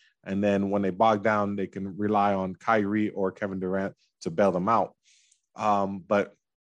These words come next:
and then you have Seth Curry. That's a really, uh, you know, a really gr-, I'll say, I'll say a top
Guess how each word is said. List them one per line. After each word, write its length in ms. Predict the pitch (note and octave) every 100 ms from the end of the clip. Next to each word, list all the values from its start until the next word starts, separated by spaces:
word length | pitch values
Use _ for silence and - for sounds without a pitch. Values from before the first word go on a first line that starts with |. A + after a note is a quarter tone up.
| _ _ _ _ _ -
and 100 | G#2+
then 140 | B2
you 80 | A#2+
have 160 | A#2 G2+
Seth 300 | - B2 -
Curry. 360 | C3 A#2+ G#2+
That's 300 | F#2 F#2+ -
a 60 | F2 E2+ E2+ E2+
really, 460 | A#2 A#2 G2+ F2+ -
uh, 140 | F2+ - -
you 100 | G2+
know, 340 | F2+ D#2+ D2+ -
a 60 |
really 340 | E2+ A2+ A2 E2 _
gr-, 180 | - G2 - _ _ _ -
I'll 120 | A#2+
say, 420 | - A#2 G2+ F#2 - _ - _ _ _ _ _ -
I'll 100 | A#2+
say 160 | A#2 B2
a 60 |
top 420 | F#2 - - E2